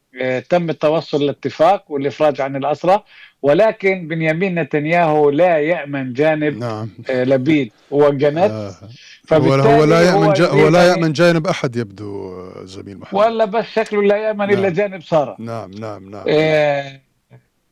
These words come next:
Speaker 1: فبالتالي هو يريد التمسك قدر الإمكان ب-، بإيتمر بن كفير وسموتريتش،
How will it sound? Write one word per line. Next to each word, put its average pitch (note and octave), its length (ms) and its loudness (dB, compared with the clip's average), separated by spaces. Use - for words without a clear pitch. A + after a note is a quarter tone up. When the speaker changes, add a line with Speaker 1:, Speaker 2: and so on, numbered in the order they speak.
Speaker 1:
فبالتالي F#3+ 640 0
هو F#3+ 180 0
يريد F#3+ 280 2
التمسك E3+ 540 -2
قدر F3 240 -2
الإمكان E3 680 -2
ب-، C3+ 260 -2
بإيتمر C#3+ 540 -2
بن C3+ 200 -4
كفير C#3+ 480 0
وسموتريتش، C#3+ 1000 -2